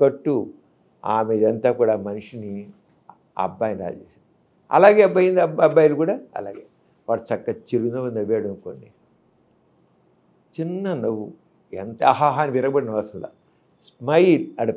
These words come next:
పడేస్తాడు. మనసులో ఎక్కడలేని ఉత్సాహం వస్తుంది, ఉద్రేకం వస్తుంది, ఉద్వేగం వస్తుంది. ఆ రోజంతా మనసు ఎటో వెళ్ళిపోతుంది.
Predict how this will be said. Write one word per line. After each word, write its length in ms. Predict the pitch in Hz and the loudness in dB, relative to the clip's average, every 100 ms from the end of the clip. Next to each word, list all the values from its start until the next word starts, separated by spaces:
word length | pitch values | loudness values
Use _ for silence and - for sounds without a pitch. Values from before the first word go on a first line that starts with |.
| - | -2
పడేస్తాడు. 600 | 113 131 - 113 98 92 113 - _ _ _ _ _ _ _ _ _ | 0 0 -2 -2 -2 -4 -10 -14 _ _ _ _ _ _ _ _ _
మనసులో 440 | 92 110 113 123 110 101 | -8 -6 -4 0 2 0
ఎక్కడలేని 460 | 92 - 113 110 98 95 | -2 -4 -2 -2 -2 -8
ఉత్సాహం 480 | - - 160 139 131 | -10 0 2 2 0
వస్తుంది, 320 | 120 - 95 - _ _ _ _ _ _ _ _ _ _ - | -6 -12 -20 -20 _ _ _ _ _ _ _ _ _ _ -8
ఉద్రేకం 560 | 120 113 113 147 160 151 135 | -6 -6 4 6 8 6 0
వస్తుంది, 320 | - 107 101 - _ _ _ 131 | -8 -10 -10 -10 _ _ _ -4
ఉద్వేగం 560 | 123 107 117 151 165 143 | -4 -4 6 6 8 4
వస్తుంది. 240 | 123 110 - - 147 | 0 -12 -14 0 8
ఆ 20 | 180 185 | 12 12
రోజంతా 440 | 214 214 185 160 135 - _ _ _ _ _ _ _ _ _ _ _ _ _ _ _ _ _ _ 117 | 12 12 12 8 8 0 _ _ _ _ _ _ _ _ _ _ _ _ _ _ _ _ _ _ -10
మనసు 220 | 113 120 117 | -8 -4 -6
ఎటో 160 | 98 123 113 | 0 2 2
వెళ్ళిపోతుంది. 420 | 92 - - | -2 -8 -14